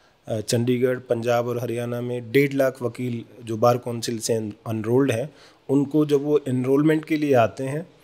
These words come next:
तो उनको हम तीन तरीके से एनरोल्ड करते हैं, अ,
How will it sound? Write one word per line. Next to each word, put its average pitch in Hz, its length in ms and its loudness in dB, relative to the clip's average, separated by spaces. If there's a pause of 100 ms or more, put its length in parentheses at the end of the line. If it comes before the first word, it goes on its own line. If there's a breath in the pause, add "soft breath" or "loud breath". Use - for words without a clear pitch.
(340 soft breath)
तो 131 120 4
उनको 139 240 0
हम 143 240 -4
तीन 175 200 4
तरीके 151 360 2
से 147 140 0
एनरोल्ड 120 300 2
करते 104 320 -8
हैं, 98 220 -12 (800)
अ, 104 440 -8